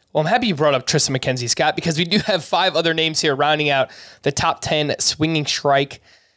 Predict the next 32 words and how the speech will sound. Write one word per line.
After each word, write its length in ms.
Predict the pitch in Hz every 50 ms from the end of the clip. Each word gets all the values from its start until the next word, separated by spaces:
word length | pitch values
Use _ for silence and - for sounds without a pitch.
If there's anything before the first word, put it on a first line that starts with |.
| _ _
improvements 920 | - 151 147 - - - 233 269 240 165 131 - - - - - - - - _ _ _
from 300 | - - 143 135 131 127
the 80 | 127
first 260 | - - 175 156 - -
half 160 | 147 135 -
to 60 | -
the 80 | 143 131
second 260 | - 147 131 127 127
half. 280 | 127 127 120 123 - -
German 320 | 160 151 160 180 214 233
Marquez 560 | 233 214 190 - - 202 202 208 202 165 143
went 160 | 139 139 139 123
from 140 | 131 120
nine 240 | 123 139 156 170 160
percent 440 | - 151 143 135 - 156 143 131 -
to 100 | - 139
eleven 320 | 135 131 135 147 143 139 127
point 260 | - - 135 127 123
six 240 | - - 190 175 -
percent. 440 | - 180 170 - - 170 165 165 - - - - _ _ _ _ _
Ranger 320 | - 165 208 220 190 190 170
Suarez 640 | - - 175 165 175 175 175 175 175 165 - - - _ _ _ _ _
from 320 | - - 165 156 151 147 -
seven 480 | - - - - - 214 226 220 190 165
point 300 | - - 156 143 139 -
seven 280 | - 156 143 139 135 127
percent 460 | - 143 139 - 147 139 127 - _
to 100 | 170 147
ten 220 | - - 147 143
point 260 | 139 - 139 135 131
two 320 | - - 156 143 139 135 131 - - _ _ _ _ _ _ _ _ _ -
percent. 440 | - 147 135 - 170 170 180 170